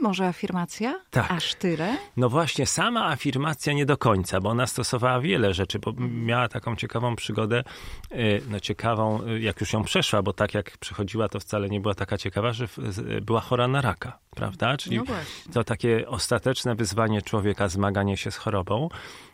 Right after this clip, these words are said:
Speaker 2: I o ile, mm, tutaj pamiętam jej różne relacje, to ona właśnie leczyła się kilkoma metodami. Oczywiście tutaj trzeba zaznaczyć, że to nie jest porada lekarska, <laughs> nie
Speaker 1: Mhm.
Speaker 2: bierzemy odpowiedzialności, to jest po prostu historia jej życia.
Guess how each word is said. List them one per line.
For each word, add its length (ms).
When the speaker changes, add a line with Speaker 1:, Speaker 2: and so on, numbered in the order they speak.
Speaker 2:
I 160
o 120
ile, 200
mm, 320
tutaj 280
pamiętam 560
jej 220
różne 320
relacje, 640
to 200
ona 260
właśnie 400
leczyła 420
się 220
kilkoma 400
metodami. 640
Oczywiście 680
tutaj 280
trzeba 200
zaznaczyć, 500
że 100
to 120
nie 100
jest 120
porada 300
lekarska, 520
<laughs> 240
nie 40
Speaker 1:
Mhm. 180
Speaker 2:
bierzemy 320
odpowiedzialności, 480
to 60
jest 100
po 80
prostu 200
historia 280
jej 100
życia. 340